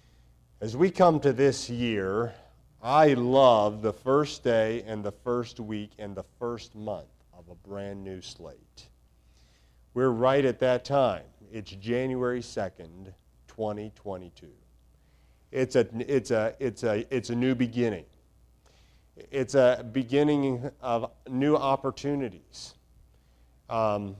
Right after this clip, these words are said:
there's goals and there's accomplishments, I hope for every one of us there's a sense of vision. There's a sense of what God wants to do for your life and through your life. But as we think about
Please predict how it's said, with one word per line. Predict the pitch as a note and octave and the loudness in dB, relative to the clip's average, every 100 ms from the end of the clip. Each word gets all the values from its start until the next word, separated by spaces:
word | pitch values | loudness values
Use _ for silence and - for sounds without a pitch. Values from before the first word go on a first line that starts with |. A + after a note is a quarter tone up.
| G2 | -16
there's | C3 B2+ C3 A#2+ | -4 4 4 4
goals | G2+ C#3+ D3+ C#3 A2 F#2+ A2+ | 6 8 10 8 4 -2 -4
and | A2+ | 0
there's | A#2 A2+ G#2+ - - _ _ A#2 | 2 2 0 -8 -14 _ _ -10
accomplishments, | - C#3+ D3 C#3+ C3+ B2+ - G#2+ F#2 F#2 | -6 2 2 2 0 0 -2 -8 -8 -8
I | A2 G#2+ | -6 -4
hope | C3 C3 - | -2 -4 -4
for | - A#2 B2 | -6 -6 -4
every | C3+ C3+ | -2 -2
one | A#2 B2 C3+ | 0 0 0
of | A#2 | -2
us | G#2+ - | -4 -2
there's | A#2+ A2+ A2 | -2 -2 -4
a | |
sense | - C3+ B2 A#2 | -6 -2 -2 -2
of | A#2 G2+ | -4 -4
vision. | G2 B2 C3+ B2+ G2 F#2 F2 | -6 0 2 0 -4 -12 -10
There's | G#2 G#2+ | -10 -8
a | A2 | -10
sense | - C#3 C3 C3 | -10 -6 -6 -4
of | A#2 G2+ - _ _ _ - | -4 -4 -8 _ _ _ 2
what | B2 A2+ | 2 4
God | C3 C3+ C#3 | 2 4 2
wants | B2+ C3 A#2 - | 0 -2 -2 -8
to | A2+ | -8
do | A#2 A#2+ | -4 -6
for | - G#2+ | -6 -12
your | G2+ G#2 G2 | -8 -8 -6
life | G2 F#2+ F2+ E2+ | -8 -10 -12 -16
and | E2 | -20
through | F#2+ F#2 | -16 -16
your | E2 D2+ | -16 -20
life. | C#2 - _ _ _ _ _ _ _ - - - _ _ _ _ _ - | -20 -20 _ _ _ _ _ _ _ -20 -20 -20 _ _ _ _ _ 4
But | D3+ | 6
as | D3 B2+ | 8 4
we | B2+ C3+ | 2 2
think | A2 C3+ F#3+ D#3+ | 2 4 4 4
about | C#3 C3 B2+ B2+ - | 4 6 6 6 2